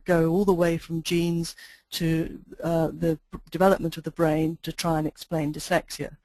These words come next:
But I would say we still have to be very cautious. This is all very early days. And we have to be cautious for several reasons. And the first point that I must stress very carefully is that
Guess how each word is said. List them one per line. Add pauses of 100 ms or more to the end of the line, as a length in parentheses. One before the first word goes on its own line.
(340)
But
I
would
say
we
still
have
to
be
very
cautious.
This
is
all
very
early
days. (880)
And (400)
we
have
to
be
cautious
for
several
reasons.
And
the
first
point
that
I
must
stress
very
carefully (720)
is
that